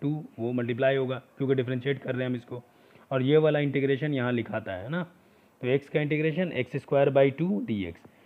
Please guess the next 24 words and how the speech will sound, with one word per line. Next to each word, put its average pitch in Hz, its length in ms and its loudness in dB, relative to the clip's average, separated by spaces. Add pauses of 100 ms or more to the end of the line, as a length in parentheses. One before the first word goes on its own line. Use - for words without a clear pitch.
(180)
ये 170 100 0
टू 170 140 0
टू 160 120 2
cancel 120 360 0
हो 107 80 -2
गया। 107 240 -6 (440)
अब 160 140 -2
ये 170 160 4
क्या 170 140 0
हो 165 100 2
गया, 151 240 0
x - 120 -14
का 165 80 2
इंटीग्रेशन 156 480 0
एक्स 131 200 -4
स्क्वायर 151 300 -4
बाई 151 160 0
टू, 165 160 -4
जिसको 143 260 -8
हमने 143 180 -4
आगे 117 200 -2
लिख 98 120 -4
दिया 98 220 -8
है, 110 80 -12